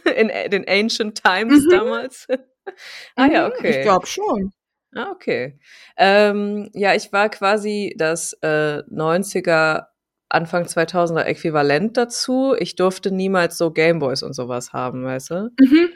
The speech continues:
Speaker 2: Mhm.
Speaker 1: Also ich, ähm, hab auch nur Fernsehen geguckt, aber auch nicht so super viel. Und ich
Speaker 2: Mhm.
Speaker 1: durfte aber nicht, also, ne, so ein Gameboy oder eine Playsee, also ich hätte es schon haben dürfen, aber meine Eltern waren immer so, „Hier, das kaufen wir dir nicht, das ist viel zu teuer.“ <laughs>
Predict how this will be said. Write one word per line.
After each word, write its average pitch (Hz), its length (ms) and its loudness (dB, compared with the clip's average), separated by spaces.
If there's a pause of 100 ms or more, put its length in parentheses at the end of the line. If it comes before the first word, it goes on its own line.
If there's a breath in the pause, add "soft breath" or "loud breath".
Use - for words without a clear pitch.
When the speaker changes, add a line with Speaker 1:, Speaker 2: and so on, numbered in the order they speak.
(280)
Speaker 2:
Mhm. 240 200 4
Speaker 1:
Also 262 220 4
ich, - 340 -4
ähm, 147 440 2
hab 165 200 -4
auch 151 400 2 (220)
nur 165 240 0
Fernsehen 175 480 -2
geguckt, 175 520 -6
aber 147 240 -2
auch 143 140 -4
nicht 151 140 -12
so 147 100 -12
super 139 340 -14
viel. - 420 -16 (720)
Und 226 160 6
ich 247 100 8
Speaker 2:
Mhm. 302 40 4
Speaker 1:
durfte 147 280 2
aber 151 200 2
nicht, 160 280 -4
also, 147 220 0
ne, 151 180 -2
so 151 140 -2
ein 143 140 -6
Gameboy 156 640 2
oder 143 140 -2
eine 143 120 -6
Playsee, 160 600 0
also 123 240 0
ich - 180 -8
hätte 135 140 -4
es - 60 -2
schon 139 160 -6
haben 139 300 0
dürfen, 143 380 0
aber 139 160 2
meine 120 220 0
Eltern 143 240 0
waren 127 120 -2
immer 123 160 -2
so, 131 120 -6
„Hier, 135 220 -2
das 123 220 -4
kaufen 127 340 -8
wir 127 100 -8
dir 123 100 -10
nicht, 135 200 -14
das - 80 -16
ist - 60 -16
viel 151 120 -10
zu - 120 -16
teuer.“ 160 380 -6 (180)
<laughs> - 220 -2